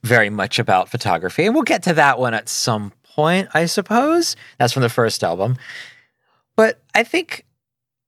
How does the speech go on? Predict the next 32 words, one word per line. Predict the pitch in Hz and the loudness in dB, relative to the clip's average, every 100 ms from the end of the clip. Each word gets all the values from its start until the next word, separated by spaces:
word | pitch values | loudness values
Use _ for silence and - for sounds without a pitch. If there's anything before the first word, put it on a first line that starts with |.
| - | 0
I | 185 | 0
think | 269 302 | 0 -2
I | |
really | 226 160 127 131 135 147 151 - - | 0 0 2 2 2 0 -2 -6 -8
like | 113 107 - | -2 0 0
this | 113 | -4
segment. | - - 87 90 85 - - - - _ | -2 -4 -4 -6 -8 -10 -20 -20 -20 _
I | 113 | 0
like, | 113 120 120 - | 2 0 -2 -4
we | 127 | -2
both | 107 123 127 110 | 2 2 0 0
love | 113 104 | 0 0
music | 101 98 92 92 - | -4 -4 -4 -4 -4
more | 101 92 | -2 0
than | 90 | 0
anything, | 90 85 87 92 | -2 -4 -4 -2
and | 101 | 0
we've | 127 | 0
got, | 123 139 127 _ _ _ | 2 0 0 _ _ _
I've, | 117 151 139 | 0 0 0
I've | 123 139 | 0 0
got | 123 92 | 0 -4
anyway, | 92 92 87 90 | -4 -6 -2 0
I | 131 | 2
do | 139 139 | 2 0
have | 127 | 0
a | |
playlist | 123 113 95 87 92 - - - _ _ _ _ _ - | -2 -2 -2 -2 -4 -6 -10 -16 _ _ _ _ _ -2
of, | 104 98 98 | 0 0 -4
of | 110 104 104 101 - - - | -4 -2 -2 -6 -18 -12 -4
photography | 131 101 90 87 - | 0 0 -2 -6 -8
songs. | - - 50 120 123 | -8 -8 -10 -8 -8